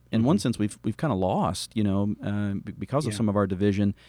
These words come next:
Speaker 1: And man, if we can recover that, it seems like that would be something that, like you're talking about, the, the next generation would be like, "Oh, wait, there's some, there's something there that is,
Speaker 2: Yeah.
Speaker 1: um, you know, that's something I want." H-, how is that?
Speaker 2: Yeah.
Speaker 1: This is, um,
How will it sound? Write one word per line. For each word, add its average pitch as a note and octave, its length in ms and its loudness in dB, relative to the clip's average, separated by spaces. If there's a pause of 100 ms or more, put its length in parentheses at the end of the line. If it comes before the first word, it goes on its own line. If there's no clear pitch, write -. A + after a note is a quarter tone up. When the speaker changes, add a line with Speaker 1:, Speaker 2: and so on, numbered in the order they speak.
(240)
Speaker 1:
And G2 100 0
man, E3+ 140 6
if C#3+ 80 2
we E3 60 4
can D#3 140 2
recover D#3 480 2
that, F#2+ 340 -4
it - 120 -6
seems C#3 240 0
like A2+ 160 2
that B2+ 140 6
would A#2+ 100 4
be A2+ 100 2
something A2 360 0
that, G2+ 160 0
like G#2 160 -4
you're C3+ 80 0
talking G2+ 280 0
about, F#2+ 220 0
the, F#2+ 200 -2
the G2 120 -2
next A2+ 260 2
generation G#2+ 520 2
would G2 140 2
be G2+ 100 0
like, G2+ 280 -4
"Oh, A#2 240 2
wait, G2+ 400 2 (680)
there's C#3 200 -2
some, A2+ 280 0
there's - 260 -6
something G#2+ 360 0
there A2 400 4
that G2 380 0
is, G2 680 -8
Speaker 2:
Yeah. G#2+ 200 -4
Speaker 1:
um, F#2+ 400 -4
you G#2+ 80 -6
know, G#2+ 80 -4
that's A#2+ 120 -6
something G#2 240 -2
I G2 80 -2
want." G2+ 380 0 (420)
H-, - 120 0
how E3+ 260 4
is B2+ 140 4
that? B2 320 4
Speaker 2:
Yeah. - 60 -10 (240)
Speaker 1:
This B2+ 180 0
is, A2 140 -4 (120)
um, G#2 480 2